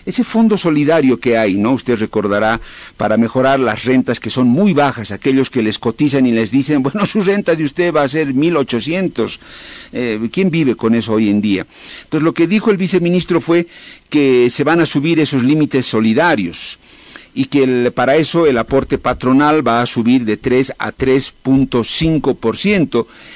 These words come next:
y que también van a aportar un poquito más aquellos trabajadores activos que ganan más de trece mil bolivianos. Eh, ¿qué, qué le parece eso, profesor?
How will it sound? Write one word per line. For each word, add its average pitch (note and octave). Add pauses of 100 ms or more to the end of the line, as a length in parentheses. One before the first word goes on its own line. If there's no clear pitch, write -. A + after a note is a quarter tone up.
(340)
y F3+
que G3+
también F#3+
van E3+
a F3
aportar D#3+
un A#3
poquito D#3
más B2 (460)
aquellos F3
trabajadores D#3
activos D#3
que A2+
ganan D#3
más E3
de D3
trece A2+
mil C#3+
bolivianos. B2
Eh, A#2+
¿qué, F#3+
qué G3
le G3+
parece D3+
eso, B2
profesor? G#2